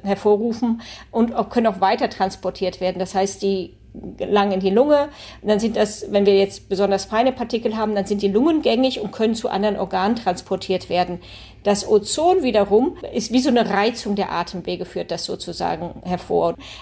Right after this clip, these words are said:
hat aber eher einen Kurzzeiteffekt. Dass sie natürlich, wenn sie beide da sind, interagieren sie zusammen, das ist schon klar, weil wir ja natürlich nicht nur einem einzigen Schadstoff ausgesetzt sind, aber, ähm,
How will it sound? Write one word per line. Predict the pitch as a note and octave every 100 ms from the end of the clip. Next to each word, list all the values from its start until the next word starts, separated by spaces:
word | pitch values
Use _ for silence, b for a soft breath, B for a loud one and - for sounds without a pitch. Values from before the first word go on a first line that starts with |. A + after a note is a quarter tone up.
| B
hat | -
aber | A3 A3
eher | G#3+ G#3
einen | G#3
Kurzzeiteffekt. | G3+ G#3 G#3 - - D#3+ D#3 - - - - -
Dass | G#3+ G#3
sie |
natürlich, | B3+ B3 C4 D4 D4 -
wenn | A3
sie | A3+
beide | - F#3 G3+
da | G#3 G#3
sind, | A3 F#3+
interagieren | G3+ G#3+ G3 F3+ A3 D#4
sie | D#4+ D#4+
zusammen, | - D4+ B3+ C#4+ D4
das | G#3
ist | -
schon | G3+ -
klar, | G3+ A#3 F#4 F4
weil | G3 G3+
wir | G#3
ja |
natürlich | G3+ G3+ G3 G#3
nicht | A3+ A3+
nur | A3 -
einem | F3 G#3 C4+ A3
einzigen | G3 G3+ F#3+ F#3 F3+ -
Schadstoff | G3+ A3 - A#3 -
ausgesetzt | A3+ - C4+ B3 B3 -
sind, | B3+ B3+ B B B B -
aber, | G#3 G#3 G#3 G#3
ähm, | G#3 G3+ G3+ G3+